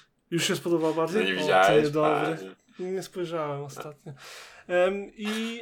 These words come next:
Speaker 1: e, jesteśmy też na Facebooku, gdzie póki co jesteśmy, bo, e, jak słyszycie, wszystko jest w trakcie się organizowania coraz bardziej. Hej, mamy dopiero dwadzieścia dwa odcinki, jesteśmy młodym podcastem, także jakoś to
Speaker 2: Tak.
Speaker 1: będzie.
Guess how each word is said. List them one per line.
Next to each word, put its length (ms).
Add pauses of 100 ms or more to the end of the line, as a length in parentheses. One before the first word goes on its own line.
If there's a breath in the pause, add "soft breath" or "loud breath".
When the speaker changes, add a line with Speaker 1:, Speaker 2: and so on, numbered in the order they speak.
Speaker 1:
e, 200
jesteśmy 420
też 160
na 80
Facebooku, 600
gdzie 240
póki 260
co 140
jesteśmy, 520
bo, 340 (220)
e, 20
jak 160
słyszycie, 400
wszystko 400
jest 140
w 60
trakcie 320
się 240
organizowania 680
coraz 280
bardziej. 480 (320 loud breath)
Hej, 260
mamy 200
dopiero 320
dwadzieścia 440
dwa 160
odcinki, 460
jesteśmy 340
młodym 420
podcastem, 580
także 260
jakoś 320
to 120
Speaker 2:
Tak. 220
Speaker 1:
będzie. 180